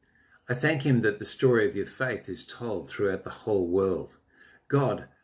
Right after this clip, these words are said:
whom I serve in my spirit, in the work of spreading the good news of his Son, is my witness that I continually talk to him about you. In my prayers, I'm always asking that somehow,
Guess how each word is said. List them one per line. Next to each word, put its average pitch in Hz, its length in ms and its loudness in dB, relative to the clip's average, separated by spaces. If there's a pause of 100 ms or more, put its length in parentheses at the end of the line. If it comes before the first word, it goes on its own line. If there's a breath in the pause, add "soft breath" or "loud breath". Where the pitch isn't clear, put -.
whom 131 200 4
I 117 100 2
serve 147 380 0
in 117 140 0
my 98 120 -6
spirit, 95 580 -4 (240)
in 104 80 -8
the 104 80 -4
work 113 260 0
of 101 80 -6
spreading 120 480 -2
the 95 60 -2
good 120 320 0
news 117 260 4
of 85 80 -10
his 87 220 -4
Son, 82 420 -4 (420 soft breath)
is 123 160 0
my 110 160 0
witness 101 540 0
that - 80 -6
I 104 80 -2
continually 104 1000 0
talk 110 300 -2
to 95 140 -2
him 85 440 -6 (100)
about 95 400 -4
you. 90 320 -4 (920 loud breath)
In 175 100 4
my 214 140 6
prayers, 135 680 2 (540 loud breath)
I'm 147 120 -2
always 196 400 0
asking 131 540 0 (100)
that 120 120 -2
somehow, 98 580 -4